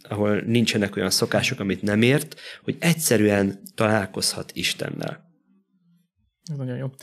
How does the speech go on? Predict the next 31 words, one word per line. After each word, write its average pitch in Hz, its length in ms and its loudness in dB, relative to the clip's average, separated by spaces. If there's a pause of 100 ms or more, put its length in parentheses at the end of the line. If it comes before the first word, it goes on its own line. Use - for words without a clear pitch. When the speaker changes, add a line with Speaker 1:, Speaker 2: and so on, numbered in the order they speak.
(420)
Speaker 2:
És - 440 -4
még 139 260 0
arra 165 200 4
a 120 100 0
kérdésre - 380 -4
kitérnék 117 480 -2
egy - 60 -16
kicsit, 123 340 -2
hogy, 117 260 0
ö, 113 180 4
szerinted 127 380 2
miben 135 280 4
volt 113 340 -6
más 117 280 2
az 113 160 0
a, 113 340 0
az 117 140 -6
új 135 100 4
szövetségi 117 420 0
gyülekezet, 117 500 2
amiről 113 260 2
olvastunk 110 520 2
a 110 40 -4
Bibliába, 117 760 -2
kontra 123 600 4
az 123 200 0
a 117 60 -2
gyülekezet, 117 420 -2
amit 113 160 -4
megélünk 113 460 -2
ma? 110 240 -10